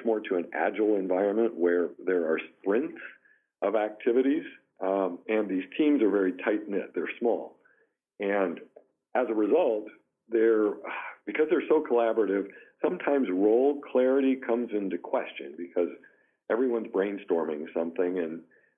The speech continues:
people begin to, depending on their talent, there's a talent in,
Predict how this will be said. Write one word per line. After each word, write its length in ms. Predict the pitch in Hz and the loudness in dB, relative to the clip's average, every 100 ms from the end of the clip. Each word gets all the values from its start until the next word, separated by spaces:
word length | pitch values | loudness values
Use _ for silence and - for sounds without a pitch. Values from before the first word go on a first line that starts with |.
| - | 0
people 240 | 135 131 | 2 2
begin 320 | 113 104 107 95 | 0 2 0 2
to, 240 | 87 85 - _ _ _ _ _ - | 2 2 -2 _ _ _ _ _ -12
depending 280 | 101 143 | -2 2
on 100 | 151 156 | 4 4
their 120 | 147 | 2
talent, 500 | - 143 90 87 98 - | 0 -2 -2 -4 -8 -4
there's 180 | 92 90 | 0 0
a 80 | 80 - | -2 -4
talent 320 | 170 156 143 | -2 0 0
in, 280 | 113 104 | -2 -4